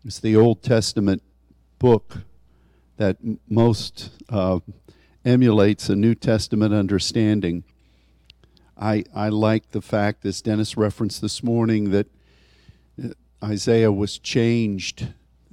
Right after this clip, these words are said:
"Here am I, send me." And God conformed him to what his throne, God's throne, was doing and what the hem of God's garment was doing. I love the longevity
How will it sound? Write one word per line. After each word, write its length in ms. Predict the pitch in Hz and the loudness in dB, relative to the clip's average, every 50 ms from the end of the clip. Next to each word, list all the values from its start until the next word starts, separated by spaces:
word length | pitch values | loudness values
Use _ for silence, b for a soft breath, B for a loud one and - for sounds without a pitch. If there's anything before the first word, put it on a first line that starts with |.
| 135 131 135 | -20 -20 -14
"Here 260 | - 131 120 117 113 | -8 -4 -2 0 0
am 140 | 110 110 107 | 0 0 0
I, 240 | 104 107 107 104 101 | 0 0 0 0 -2
send 400 | - - - 113 110 104 104 104 | -2 -2 0 0 0 0 0 0
me." 400 | 110 110 107 104 98 92 90 - _ _ _ _ _ _ _ _ _ _ _ _ _ _ _ _ _ _ _ _ - | 0 0 0 0 -2 -4 -8 -12 _ _ _ _ _ _ _ _ _ _ _ _ _ _ _ _ _ _ _ _ -2
And 460 | 110 104 104 107 104 98 98 101 92 | 0 2 2 2 2 0 -2 -4 -2
God 360 | - 117 107 107 107 107 98 - - _ _ _ _ _ _ _ _ _ _ _ _ _ _ | -2 0 2 2 2 2 0 -4 -10 _ _ _ _ _ _ _ _ _ _ _ _ _ _
conformed 760 | - 135 110 101 - - - 120 120 120 113 110 104 95 - | -2 0 0 -2 -2 -2 0 2 4 4 4 2 0 -2 -4
him 420 | 101 123 117 110 104 101 101 92 - _ | -2 0 2 2 2 0 -4 -6 -8 _
to 580 | - - 120 113 107 104 98 95 95 95 95 - _ _ _ | -6 0 0 2 2 2 2 0 -2 -4 -6 -10 _ _ _
what 520 | - 104 107 113 107 110 - - - - _ _ _ _ _ _ _ _ _ _ _ _ _ _ _ _ _ _ _ _ _ - - - _ _ | -4 0 0 2 2 0 -4 -12 -20 -20 _ _ _ _ _ _ _ _ _ _ _ _ _ _ _ _ _ _ _ _ _ -20 -20 -20 _ _
his 320 | - - 131 127 120 - - | -6 0 2 2 2 2 0
throne, 600 | - - 123 120 120 120 120 117 117 117 107 - - - | -2 2 4 6 6 6 6 4 2 0 -2 -4 -8 -6
God's 320 | - 117 110 110 104 - - | -2 2 2 2 0 -2 -2
throne, 340 | - 117 120 120 120 117 | 0 2 4 4 4 2
was 200 | 113 110 92 - | 2 0 -2 0
doing 480 | - 120 117 113 110 110 110 107 107 107 | 2 4 4 6 6 4 2 2 0 0
and 160 | 101 95 95 | -2 0 0
what 160 | 104 107 - | 0 -2 0
the 80 | - 104 | -2 -2
hem 260 | 92 104 123 117 110 | 0 2 2 4 4
of 180 | 110 107 - - | 4 2 2 0
God's 300 | - 110 107 101 - - | 0 0 0 0 -2 -4
garment 480 | - 113 107 107 113 117 113 - - | -4 -2 -2 0 0 0 -2 -4 -4
was 220 | - 98 95 - - | -4 -6 -6 -4 -4
doing. 500 | - 104 101 98 101 101 101 104 107 98 | -2 0 0 2 0 0 -2 -4 -4 -6
I 80 | 92 | -4
love 300 | 104 110 120 117 110 101 | 0 2 2 2 2 2
the 100 | 104 110 | -2 -2
longevity 1040 | 107 107 104 104 104 104 98 85 104 113 113 113 113 120 - - 131 123 120 117 b | -2 0 -2 -2 -2 -4 -4 -2 -2 0 0 2 0 -2 -2 -2 -2 -2 -2 -4 b